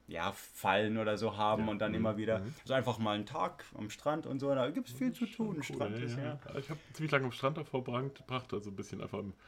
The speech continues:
Speaker 1: Da gibt's auch
Speaker 2: nicht reingegangen, es war doch ein bisschen kalt, aber
Speaker 1: Ja, ja, genau.
Speaker 2: die,
Speaker 1: Es ist die
Speaker 2: äh,
Speaker 1: Pazifik,
Speaker 2: es
Speaker 1: ja,
Speaker 2: einfach
Speaker 1: es
Speaker 2: so ein
Speaker 1: ist,
Speaker 2: bisschen
Speaker 1: ja.
Speaker 2: rum, rumgeguckt, aber
Speaker 1: Oh,
Speaker 2: nur das
Speaker 1: ist
Speaker 2: Meer starren
Speaker 1: wunderschön,
Speaker 2: kann man ja auch
Speaker 1: ja.
Speaker 2: schön, ja,
Speaker 1: Und
Speaker 2: einfach
Speaker 1: vor allem, wenn's so
Speaker 2: Füße
Speaker 1: richtig heiß
Speaker 2: reingesteckt.
Speaker 1: ist, dann ist es schön, die Füße in das
Speaker 2: Genau,
Speaker 1: Eiskalte
Speaker 2: genau,
Speaker 1: und dann
Speaker 2: das, das ist toll, ja,
Speaker 1: Ja.
Speaker 2: genau.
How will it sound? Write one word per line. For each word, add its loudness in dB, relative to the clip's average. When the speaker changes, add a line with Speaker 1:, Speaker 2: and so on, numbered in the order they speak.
Speaker 1:
Da 6
gibt's 2
auch 12
Speaker 2:
nicht 4
reingegangen, 10
es -2
war 4
doch 2
ein -2
bisschen -6
kalt, -2
aber 2
Speaker 1:
Ja, 8
ja, 8
genau. 6
Speaker 2:
die, 6
Speaker 1:
Es 6
ist 6
die 4
Speaker 2:
äh, 2
Speaker 1:
Pazifik, 2
Speaker 2:
es -4
Speaker 1:
ja, 8
Speaker 2:
einfach 6
Speaker 1:
es 2
Speaker 2:
so 2
ein 6
Speaker 1:
ist, 10
Speaker 2:
bisschen 2
Speaker 1:
ja. -6
Speaker 2:
rum, -2
rumgeguckt, -2
aber 4
Speaker 1:
Oh, 6
Speaker 2:
nur 8
das 8
Speaker 1:
ist 0
Speaker 2:
Meer 10
starren 6
Speaker 1:
wunderschön, 6
Speaker 2:
kann 2
man 0
ja -2
auch -2
Speaker 1:
ja. 0
Speaker 2:
schön, 0
ja, -2
Speaker 1:
Und 4
Speaker 2:
einfach -2
Speaker 1:
vor 4
allem, 8
wenn's 4
so 0
Speaker 2:
Füße 2
Speaker 1:
richtig 2
heiß 4
Speaker 2:
reingesteckt. 6
Speaker 1:
ist, 2
dann 6
ist -4
es -2
schön, 6
die 4
Füße 2
in 4
das 0
Speaker 2:
Genau, -8
Speaker 1:
Eiskalte 6
Speaker 2:
genau, 6
Speaker 1:
und 4
dann 4
Speaker 2:
das, -4
das -8
ist -14
toll, -4
ja, 0
Speaker 1:
Ja. 0
Speaker 2:
genau. -8